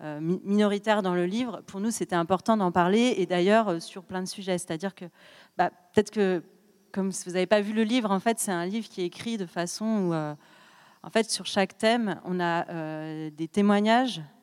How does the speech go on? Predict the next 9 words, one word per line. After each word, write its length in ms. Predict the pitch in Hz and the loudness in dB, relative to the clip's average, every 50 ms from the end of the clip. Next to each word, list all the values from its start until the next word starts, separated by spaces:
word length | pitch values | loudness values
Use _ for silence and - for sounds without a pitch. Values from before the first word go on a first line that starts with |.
| _ _ _ _ _ _ - | _ _ _ _ _ _ -14
donc 180 | 165 170 170 156 | -12 -10 -6 -4
des 100 | 170 170 | -2 0
paroles 320 | - 180 180 196 208 202 | 2 2 2 4 2 2
directes, 440 | 175 180 190 185 196 185 - - 180 | 0 -2 0 0 0 -2 -4 -8 -12
euh, 180 | 165 165 165 160 | -12 -10 -10 -10
assez 260 | 165 165 - - 185 | -10 -10 -10 -12 -14
courtes, 340 | - - 240 233 - - - | -12 -10 -12 -12 -12 -10 -8
euh, 200 | 180 170 165 165 | -6 -4 -4 -4
de, 320 | 156 160 156 156 156 151 | -6 -6 -4 -2 -2 -2